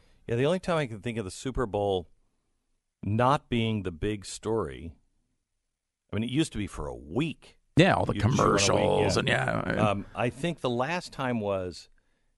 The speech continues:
Speaker 1: it was maybe in the nineties when the Gulf War and, and the Super Bowl was less about the game and more about Whitney Hu-, Houston
Speaker 2: Houston, yeah, mm-hmm.
Speaker 1: singing the Star Spangled Banner.
Speaker 2: Yeah, and I remember right after nine eleven was the same type of thing where they
Speaker 1: Yeah.
Speaker 2: really into-, had U two, I believe, do it,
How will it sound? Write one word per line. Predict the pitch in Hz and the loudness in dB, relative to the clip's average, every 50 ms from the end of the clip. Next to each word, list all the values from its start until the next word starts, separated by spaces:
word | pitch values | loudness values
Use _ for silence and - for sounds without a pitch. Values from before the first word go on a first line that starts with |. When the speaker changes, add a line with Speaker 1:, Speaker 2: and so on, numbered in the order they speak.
| _ _ | _ _
Speaker 1:
it | - | -8
was | 113 120 110 - - | -6 -6 -6 -4 -2
maybe | 123 127 147 170 202 220 220 | 0 2 2 2 2 0 0
in | 190 139 | 2 2
the | 110 104 | 2 2
nineties | 104 104 107 110 123 135 139 143 131 143 147 147 127 - | 2 0 0 2 2 2 2 0 0 -2 -4 -4 -4 -4
when | 117 117 110 | -2 -2 0
the | 107 | 0
Gulf | 92 101 104 110 104 - - | 0 0 -2 -2 -2 -2 -4
War | 92 104 110 113 113 104 - | -4 -4 -2 -2 -2 -4 -6
and, | - 104 107 104 101 - - _ | -6 -6 -4 -4 -4 -6 -10 _
and | - 107 107 107 107 101 | -6 -4 -4 -2 -2 -4
the | 95 87 101 95 | -4 -4 -6 -6
Super | - - - - 151 143 - 147 135 | -6 -8 -4 -4 -4 0 0 -2 0
Bowl | 107 123 120 117 117 117 107 | 2 2 2 4 2 2 0
was | 98 101 95 92 90 85 - - | -2 -2 -2 -4 -4 -6 -8 -10
less | 98 98 101 110 120 135 156 160 - - | -8 -6 0 2 2 2 2 0 -2 -6
about | 117 113 101 - 110 113 113 113 101 - _ | -8 -10 -6 -4 -2 0 0 -2 -2 -4 _
the | - 101 | -10 -10
game | 90 87 95 113 110 110 113 113 110 107 101 101 - | -10 -8 -6 -4 -4 -2 -4 -4 -4 -4 -6 -6 -6
and | - 92 87 87 90 | -8 -6 -6 -4 -4
more | 95 101 110 117 123 123 117 - | -2 2 2 4 4 4 0 0
about | 110 98 - 104 101 104 101 101 95 - - - - _ _ _ _ _ _ _ _ _ - | -4 -4 -2 -2 0 0 0 0 -2 -4 -10 -18 -20 _ _ _ _ _ _ _ _ _ -12
Whitney | 95 107 127 127 - - 143 139 131 113 | -2 0 0 0 0 -2 -2 -2 -2 -2
Hu-, | 95 117 123 | -4 -4 -6
Houston | 117 - - - 127 127 120 | -6 -6 -6 -4 0 2 4
Speaker 2:
Houston, | 107 104 - - 107 110 117 | 4 4 4 4 4 4 4
yeah, | 113 110 113 120 | 4 4 2 2
mm-hmm. | - 113 107 107 117 | 2 2 2 4 4
Speaker 1:
singing | 156 165 143 123 120 113 110 110 107 104 101 95 87 - | 2 2 0 0 -2 -2 -2 -2 -4 -4 -6 -6 -8 -8
the | - 101 | -8 -8
Star | 95 - - 113 101 92 | -8 -6 -4 -4 -4 -4
Spangled | - - 101 95 92 85 80 73 | -4 -6 -6 -6 -6 -6 -8 -10
Banner. | 82 78 71 - | -10 -4 2 4
Speaker 2:
Yeah, | 139 147 156 160 127 104 | 6 6 6 4 2 2
and | 117 123 | 2 2
I | |
remember | 123 131 151 165 147 123 | 2 2 2 2 4 6
right | 117 110 107 | 6 6 6
after | 104 101 - 104 101 104 98 | 6 4 4 2 2 4 4
nine | 107 104 101 98 | 4 4 4 4
eleven | 107 151 202 131 131 127 117 | 6 6 6 6 4 2 0
was | 113 101 95 | 0 -2 -2
the | 98 | 2
same | - 120 113 110 98 | 2 4 4 4 4
type | - 101 95 101 | 2 2 2 0
of | - | 0
thing | - 104 101 95 | 2 2 2 4
where | 101 104 101 | 2 2 2
they | 98 98 | 4 4
Speaker 1:
Yeah. | 101 | 4
Speaker 2:
really | 104 104 101 101 - | 4 4 4 4 2
into-, | 98 101 104 104 | 2 2 2 4
had | 101 101 101 92 - - | 4 4 4 2 -2 -2
U | - 110 107 | 0 2 2
two, | - - - 120 120 | 2 2 4 4 4
I | 113 | 4
believe, | 110 110 110 110 101 | 4 2 2 2 4
do | - 107 107 | 4 2 2
it, | 107 | 2